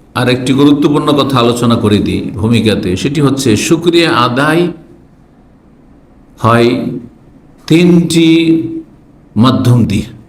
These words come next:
তিনটি দিক রয়েছে শুকরিয়া আদায়ের। অনেকেই হয়তো এই তিনটির একটি দুটিতে শুকরিয়া তার আছে,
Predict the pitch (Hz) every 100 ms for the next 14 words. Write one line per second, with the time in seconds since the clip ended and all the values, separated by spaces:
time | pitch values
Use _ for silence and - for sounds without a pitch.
0 | - - - - - _ - - - -
1 | - - - - - - - 165 151 170
2 | 151 151 151 127 - - 127 117 107 92
3 | 80 87 - - - - - - - -
4 | - - - - - - - - - -
5 | - - - 151 196 190 190 175 247 -
6 | - - - - 110 151 151 165 160 -
7 | 160 165 160 165 160 160 160 160 156 151
8 | 156 160 160 165 160 156 160 147 143 143
9 | - 135 120 117 117